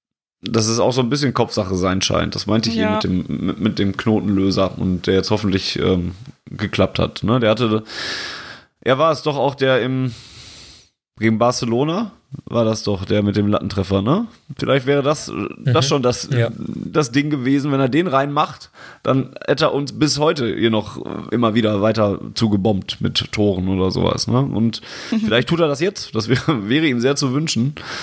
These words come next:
Speaker 2: Das wäre
Speaker 1: Manchmal,
Speaker 2: schön.
Speaker 1: manchmal braucht man ja einfach so ein Erfolgserlebnis, um in Form zu kommen.
Speaker 2: Bin noch mal gespannt, wo jetzt seine Position in Zukunft sein wird, weil ob er wieder auf den Flügel wandert,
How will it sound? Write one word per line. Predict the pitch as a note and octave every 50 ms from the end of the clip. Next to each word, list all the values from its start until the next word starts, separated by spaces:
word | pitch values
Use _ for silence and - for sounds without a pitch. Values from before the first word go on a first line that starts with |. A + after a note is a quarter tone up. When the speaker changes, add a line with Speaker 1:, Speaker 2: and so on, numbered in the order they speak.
| -
Speaker 2:
Das | - - -
wäre | - A#3
Speaker 1:
Manchmal, | A#3+ - B3+ B3 - C#4+
Speaker 2:
schön. | D3 - - A3 - _ _ _ - - -
Speaker 1:
manchmal | - C3+ C#3 D3+ C#3+ C#3+
braucht | A2 - A#2+ - D#3+ D#3+
man | C3+ B2
ja | A#2 G2 C#2+
einfach | A#2 A2+ A#2+ A#2
so | G#2+ A2
ein | G#2+ G#2+
Erfolgserlebnis, | A2 - - - G#2+ - - G2 F#2 F2 F2+ - F2+ F#2 F#2+ -
um | - G2 F#2+ F#2 F#2 - _ - - - - - - - - _ _ _ -
in | - G2 F2+
Form | - - G2+ G2 G2 F#2
zu | - -
kommen. | - - - - - - - _ - - _ _ _ _ _ _ _ _ _ _ _ _ _ _ -
Speaker 2:
Bin | - C4
noch | C4+
mal | B3+ B3+ B3
gespannt, | B3 B3 - - B3+ C4 D4 C4
wo | A#3+ B3 C4
jetzt | C4 B3+ - - - -
seine | A#3+ A#3+ A#3+ B3
Position | A#3+ - B3 A#3+ A3+ A3+ - C4 B3
in | B3
Zukunft | B3 - F4 - D#4+ C4 - -
sein | - G3 G3+ G#3+ G3+
wird, | G#3 G#3 G#3 G#3+
weil | - - - - - - - - _ _ _ _ _ _ _ _ _ _ _ _ _ _ _ _ _ _ _ _ _ -
ob | A3+ A3 - -
er | - C#3 C3+ B2 A#2 - _ _ _ _ _ _ _ _ _ _ -
wieder | A3 A3+ A3 G#3+
auf | G#3+ G#3
den | A3 G#3+
Flügel | - - B3 B3 B3+ B3
wandert, | B3+ C4 C4 B3+ C4+ - C#4 -